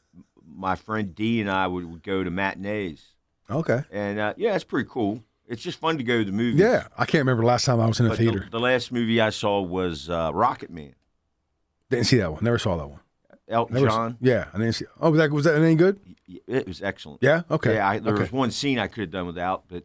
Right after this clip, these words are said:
Speaker 1: that's, you know, you know
Speaker 2: Neither
Speaker 1: what
Speaker 2: here
Speaker 1: you,
Speaker 2: nor there, right.
Speaker 1: you know, you know what you're g-,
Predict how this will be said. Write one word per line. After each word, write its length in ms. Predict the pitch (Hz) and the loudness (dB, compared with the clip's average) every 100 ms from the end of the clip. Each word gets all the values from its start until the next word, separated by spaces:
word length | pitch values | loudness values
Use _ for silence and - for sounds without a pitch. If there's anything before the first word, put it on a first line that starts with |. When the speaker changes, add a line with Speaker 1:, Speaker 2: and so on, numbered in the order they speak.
| _ | _
Speaker 1:
that's, 340 | 95 92 - - _ - | -12 -12 -14 -20 _ -10
you 140 | 107 | -4
know, 60 | 92 | -2
you 140 | 98 | -2
know 120 | 104 | 2
Speaker 2:
Neither 140 | 180 165 | 4 4
Speaker 1:
what 60 | |
Speaker 2:
here 80 | 151 | 4
Speaker 1:
you, 40 | 147 | 2
Speaker 2:
nor 120 | 135 | 2
there, 180 | 131 104 | 0 0
right. 160 | 131 139 | 2 2
Speaker 1:
you 60 | |
know, 100 | 156 | 4
you 220 | 160 143 160 | 2 0 0
know 140 | 156 | 2
what 160 | 143 120 | 2 0
you're 180 | 120 101 | -2 -4
g-, 140 | 104 | -8